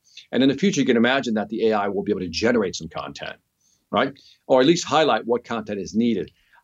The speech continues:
On the other side, on the, on the marketing side, he was talking about how we're gonna need different content. This is happening today.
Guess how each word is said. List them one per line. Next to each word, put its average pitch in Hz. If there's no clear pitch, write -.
On 165
the 160
other 240
side, 80
on 135
the, 131
on 143
the 143
marketing 165
side, 101
he 220
was 285
talking 117
about 110
how 113
we're 165
gonna 208
need 165
different 175
content. 147
This 160
is -
happening 143
today. 104